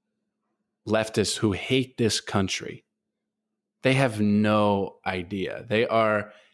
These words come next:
they, they walk around accusing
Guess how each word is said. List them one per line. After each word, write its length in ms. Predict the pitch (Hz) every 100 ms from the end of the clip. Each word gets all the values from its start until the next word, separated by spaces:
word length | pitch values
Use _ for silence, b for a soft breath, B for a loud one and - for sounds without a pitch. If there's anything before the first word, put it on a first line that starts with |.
| -
they, 280 | 131 120 - -
they 100 | 110
walk 420 | 104 120 131 -
around 380 | 113 110 110 101
accusing 760 | - - 120 110 107 101 92